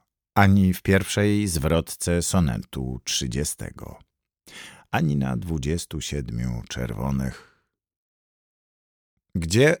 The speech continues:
on teraz jest? Wersy od pierwszego do dziewiętnastego. Hrabia Aleksander Ilicz Rostow, tysiąc dziewięćset trzynaście. Dwudziesty pierwszy czerwca tysiąc dziewięćset dwadzieścia dwa.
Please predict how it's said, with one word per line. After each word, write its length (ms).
on 480
teraz 460
jest? 540
Wersy 560
od 180
pierwszego 480
do 140
dziewiętnastego. 960
Hrabia 560
Aleksander 800
Ilicz 560
Rostow, 720
tysiąc 380
dziewięćset 760
trzynaście. 720
Dwudziesty 480
pierwszy 380
czerwca 480
tysiąc 440
dziewięćset 540
dwadzieścia 580
dwa. 380